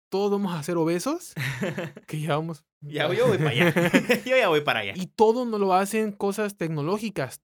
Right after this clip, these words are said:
Speaker 1: todo, todo, todo, todo. Entonces, si realmente nos ponemos a reflexionar,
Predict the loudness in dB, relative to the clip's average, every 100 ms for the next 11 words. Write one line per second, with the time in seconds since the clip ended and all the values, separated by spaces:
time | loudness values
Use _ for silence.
0 | _ -2 0 0 -2 -2 -2 -2 -2 -2
1 | -2 -2 -6 _ _ _ -4 0 0 0
2 | 0 -2 -8 _ _ _ _ -12 -4 0
3 | 2 2 2 2 0 -2 -2 -4 -4 -4
4 | -4 -4 -4 -4 -4 -6 -8 -8 -6 -2
5 | -2 -2